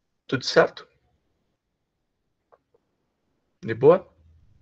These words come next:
Então tá, são dez e três. Essa foi a nossa aula de introdução à virtualização, que é uma técnica que utiliza muito da, da comunicação e da, das capacidades dos sistemas operacionais, inclusive pra fazer,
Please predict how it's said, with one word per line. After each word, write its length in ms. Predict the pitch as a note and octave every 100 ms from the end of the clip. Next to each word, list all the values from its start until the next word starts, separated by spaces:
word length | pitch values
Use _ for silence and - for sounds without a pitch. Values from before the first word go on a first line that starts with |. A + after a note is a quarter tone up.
| - - _ - - - - - - - _
Então 160 | - F3+
tá, 200 | A#2+ -
são 200 | - A#2+
dez 240 | B2+ B2+
e 60 | B2
três. 580 | C#3+ D3+ A#3 - - - _ _ _ _ _ _ _ _ _ _ -
Essa 260 | B2 -
foi 200 | A#2+ B2+
a 60 | B2
nossa 300 | B2 B2 B2+
aula 360 | A#2 A#2+ A#2+ A2+
de 160 | A2+
introdução 720 | A2+ A2 A#2+ A2+ - - B2 A#2
à 120 | A2
virtualização, 920 | A2 A2+ B2+ A#2+ C3 C#3+ - D3 - - _ _ _ _ _ _ _ _ - -
que 100 | G#2+
é 40 |
uma 120 | G2+
técnica 500 | G2 A2+ A2 A2+ A2+
que 60 | A2+
utiliza 420 | A2 A2+ A#2 A#2
muito 520 | A2 A#2 D#3 E3 - - - - - - _
da, 440 | A2+ A2+ G#2+ G#2+ G#2+
da 200 | A#2 A2+
comunicação 1120 | - A#2 A#2+ - A#2+ - - A#2+ C#3+ C#3+ B2
e 100 | A2+
da, 540 | G#2+ A2+ A2 G2 F#2+
das 340 | - A2 A2 -
capacidades 800 | A2 - A#2 A#2+ A2+ - C#3+
dos 180 | A#2+ A2
sistemas 400 | - - A2+ A#2
operacionais, 680 | A2+ A2+ A#2 A#2 G#2+ A#2+ F3
inclusive 440 | C3 A#2 G#2+ C3 D#3+
pra 160 | C#3
fazer, 420 | C#3 A#2 A#2+ B2